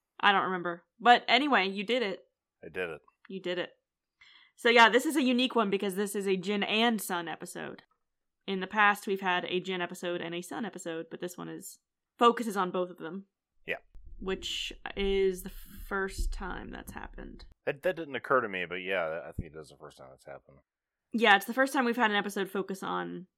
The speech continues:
Speaker 1: two characters, really. I mean, we've had some, the Michael and Walt episodes are kinda questionable in terms of, like, you know, is it focusing on one or both of them? But anyway, it's pretty cool. I like it. Um, so we can start by talking about our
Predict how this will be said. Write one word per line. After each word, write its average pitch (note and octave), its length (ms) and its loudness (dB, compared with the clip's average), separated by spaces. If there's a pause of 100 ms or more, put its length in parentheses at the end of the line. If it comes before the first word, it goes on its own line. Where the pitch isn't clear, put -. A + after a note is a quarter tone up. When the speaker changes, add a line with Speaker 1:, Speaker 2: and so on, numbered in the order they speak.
(180)
Speaker 1:
two G#3+ 220 -2
characters, F3+ 800 -4 (100)
really. F3 480 -2
I - 80 -4
mean, G3+ 140 -2
we've G#3 160 -2
had G#3 240 2
some, F#3 420 -4
the G#3+ 80 -2
Michael G3+ 300 4
and F#3 100 0
Walt F3 260 -2
episodes F3+ 360 -8
are F3+ 40 -8
kinda F#3 200 -12
questionable F3 680 -8
in G3 100 -4
terms F#3 200 -6
of, F3 100 -8
like, E3+ 300 -6 (140)
you F3 100 -8
know, - 180 -10 (260)
is F#3+ 140 -4
it F3+ 60 -10
focusing F3+ 280 -6
on F3 120 -6
one E3 160 -4
or E3 40 -6
both E3+ 200 -6
of F3+ 40 -18
them? D#3+ 160 -12
But - 200 -14 (100)
anyway, G#3 300 0 (360)
it's - 80 -20
pretty C4 160 2
cool. F3+ 240 -2
I F#3 80 0
like F3+ 200 -2
it. - 100 -16 (380)
Um, F#3 500 0 (500)
so - 240 -2
we G#3+ 160 -2
can G3+ 220 -2
start - 840 -2 (360)
by F#3+ 120 0
talking G3+ 360 -8
about F3+ 220 -4
our E3 300 -8